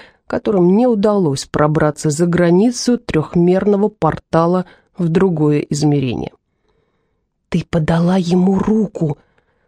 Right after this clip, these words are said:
прошипела Фая. "Я ничего не подавала!" — ответила я, защищаясь. "Он взял мою руку сам". "Но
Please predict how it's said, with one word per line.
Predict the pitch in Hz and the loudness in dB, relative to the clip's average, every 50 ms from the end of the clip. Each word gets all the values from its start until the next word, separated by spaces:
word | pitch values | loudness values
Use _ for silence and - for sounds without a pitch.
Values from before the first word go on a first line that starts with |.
| _ _ _ _ _ - | _ _ _ _ _ -8
прошипела | - - 139 - - 147 - - 151 147 143 143 | -8 -6 -6 -4 -6 -6 -4 -2 -2 -2 -2 -4
Фая. | - - - 143 135 139 151 - - _ _ _ _ _ _ _ _ _ _ _ _ _ | -4 -6 -8 -6 -6 -8 -10 -12 -16 _ _ _ _ _ _ _ _ _ _ _ _ _
"Я | - 165 180 185 | -4 -2 0 0
ничего | 190 196 202 - - - 240 240 277 311 | 0 -2 -2 -4 -4 -6 -4 -2 0 0
не | 294 247 | 2 0
подавала!" — | - - 175 175 226 254 262 311 349 311 226 170 147 151 - - _ _ _ | 0 -2 -2 0 0 0 2 2 2 2 0 -2 -4 -6 -8 -14 _ _ _
ответила | - 180 160 - - 165 175 160 - - 156 156 | -8 -8 -6 -4 -2 -2 -2 -2 -2 -2 -2 -2
я, | 160 156 156 135 127 - _ _ _ _ _ | 0 -2 -4 -6 -8 -12 _ _ _ _ _
защищаясь. | - 165 165 - 196 185 - - 196 165 143 139 135 - - - _ _ _ _ _ _ _ _ _ | -4 -4 -2 -2 -2 -4 -2 -2 -2 -2 -2 -2 -6 -8 -12 -16 _ _ _ _ _ _ _ _ _
"Он | - - 147 151 147 | -6 -4 -2 -2 -2
взял | 143 151 160 185 247 311 | -2 -2 -2 0 2 2
мою | 320 254 175 - 170 156 | 2 0 0 0 -2 -2
руку | 160 180 214 - - 320 | -2 -2 -2 -2 -2 -4
сам". | 311 - - - 202 170 160 160 160 160 _ _ _ _ _ _ _ _ _ _ _ _ _ _ _ _ _ - | -4 -4 -4 -2 -2 0 0 -2 -2 -6 _ _ _ _ _ _ _ _ _ _ _ _ _ _ _ _ _ -4
"Но | 170 170 185 185 190 | 0 2 2 2 0